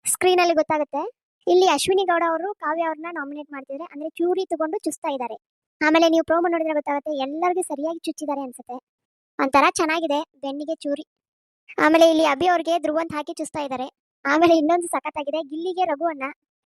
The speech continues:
And ಅದು ಈ ತರ ಫೋರ್ಸಬಲಿ, ಅಬ್ಬಬ್ಬಬ್ಬಬ್ಬಬ್ಬ. ಆಮೇಲೆ ಗಿಲ್ಲಿ ರಿಯಾಕ್ಷನ್ ಮಾತ್ರ ಸಖತ್ತಾಗಿದೆ, ಒಂದು ಫನ್ನಿ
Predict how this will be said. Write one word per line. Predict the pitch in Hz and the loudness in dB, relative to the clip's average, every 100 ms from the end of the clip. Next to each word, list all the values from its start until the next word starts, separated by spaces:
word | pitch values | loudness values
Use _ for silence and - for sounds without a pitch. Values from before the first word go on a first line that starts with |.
| - | -4
And | 262 254 | 0 2
ಅದು | 226 349 | 2 2
ಈ | 285 311 392 415 | 2 2 2 2
ತರ | 415 392 | 2 0
ಫೋರ್ಸಬಲಿ, | 302 285 349 - 415 392 339 | -2 -8 -10 -10 -12 -10 -10
ಅಬ್ಬಬ್ಬಬ್ಬಬ್ಬಬ್ಬ. | 226 285 320 320 294 262 247 233 233 _ - | -12 -12 -10 -10 -10 -12 -14 -18 -20 _ -2
ಆಮೇಲೆ | 294 302 311 | 2 2 2
ಗಿಲ್ಲಿ | 269 320 381 | -2 -4 0
ರಿಯಾಕ್ಷನ್ | 320 339 359 | 0 -2 -8
ಮಾತ್ರ | 330 320 330 | -16 -16 -14
ಸಖತ್ತಾಗಿದೆ, | 262 - 320 330 294 285 | -14 -12 -8 -4 -2 -2
ಒಂದು | - 285 285 | -4 -12 -14
ಫನ್ನಿ | 277 294 311 381 440 | -10 -8 -8 -6 -8